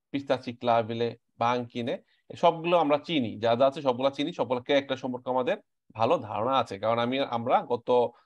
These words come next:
সপ্তাহে এগুলোর উপরে রানা স্যার ক্লাস করেছে, আমিও ক্লাস করেছি, আমি কুইজও করাইছি। So আমরা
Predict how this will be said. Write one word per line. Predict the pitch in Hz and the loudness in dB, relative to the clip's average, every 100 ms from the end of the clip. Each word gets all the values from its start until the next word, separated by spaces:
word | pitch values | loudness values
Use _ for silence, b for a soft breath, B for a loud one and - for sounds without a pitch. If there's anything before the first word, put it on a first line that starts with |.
| b | b
সপ্তাহে | - 113 - 165 240 - | -2 -2 0 0 0 -2
এগুলোর | 117 127 123 | -4 0 0
উপরে | 120 127 196 - | 0 0 -2 -4
রানা | 135 117 | -8 -6
স্যার | 113 113 | -4 -6
ক্লাস | 117 120 | -4 -6
করেছে, | - 139 147 | -4 -4 -2
আমিও | 120 113 | -2 -4
ক্লাস | 117 117 | -4 -4
করেছি, | - 131 139 | -4 -8 -6
আমি | 120 | -8
কুইজও | 120 135 127 | 2 2 2
করাইছি। | - 95 - | -4 -6 -8
So | - 127 | -2 -2
আমরা | 123 165 | 4 2